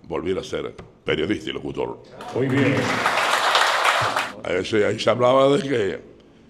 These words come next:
Speaker 1: el D N I podría llamar al pe-, al periodista que publicó la información e interrogarlo para obligarlo a que le diera la fuente. <clears throat> Y en ninguna parte del mundo el periodista que se crea,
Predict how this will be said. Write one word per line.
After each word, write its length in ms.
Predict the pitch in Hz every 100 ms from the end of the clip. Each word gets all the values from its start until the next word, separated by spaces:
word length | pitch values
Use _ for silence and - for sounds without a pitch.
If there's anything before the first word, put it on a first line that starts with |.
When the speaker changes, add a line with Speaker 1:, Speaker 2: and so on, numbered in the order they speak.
| - - 98
Speaker 1:
el 160 | 101 104
D 140 | 113
N 180 | 131 127
I 100 | 135
podría 640 | 127 117 120 117 98 87 - - - _ _ - -
llamar 340 | 87 90 107
al 180 | 110 101
pe-, 180 | 101 101
al 220 | 80 87
periodista 600 | 90 98 90 107 - 80 57 - - _ _ _ - -
que 120 | 76
publicó 440 | 85 80 90 87
la 160 | 107 95
información 680 | 76 85 85 87 123 92 - - _ _ _ _ _ _
e 80 | -
interrogarlo 680 | 92 104 107 101 123 131 104
para 200 | 95 90
obligarlo 400 | 92 95 110 113
a 40 | 107
que 100 | 107
le 80 |
diera 180 | 101 107
la 100 | 85
fuente. 460 | 98 101 90 69 - - _ _ _ _ _ _ _ -
<clears throat> 320 | - 131 -
Y 60 | 92
en 80 | 110
ninguna 460 | 127 165 139 -
parte 380 | 208 123 - 110
del 180 | 95 98
mundo 500 | 117 98 80 71 - - _ _ _ _ _ -
el 200 | 107 101
periodista 520 | 117 117 139 - 113
que 100 | 101
se 160 | 110
crea, 340 | 107 120 117